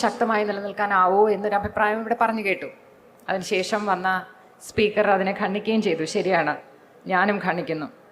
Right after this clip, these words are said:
എമർജൻസി തന്നെയാണ് അതിന് ഉദാഹരണം.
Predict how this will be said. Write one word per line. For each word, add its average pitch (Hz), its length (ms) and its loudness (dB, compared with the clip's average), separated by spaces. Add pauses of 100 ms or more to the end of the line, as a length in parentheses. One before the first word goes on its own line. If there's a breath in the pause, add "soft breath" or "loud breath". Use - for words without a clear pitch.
(560)
എമർജൻസി 220 600 4
തന്നെയാണ് 185 500 2
അതിന് 175 200 0 (1300)
ഉദാഹരണം. 170 480 0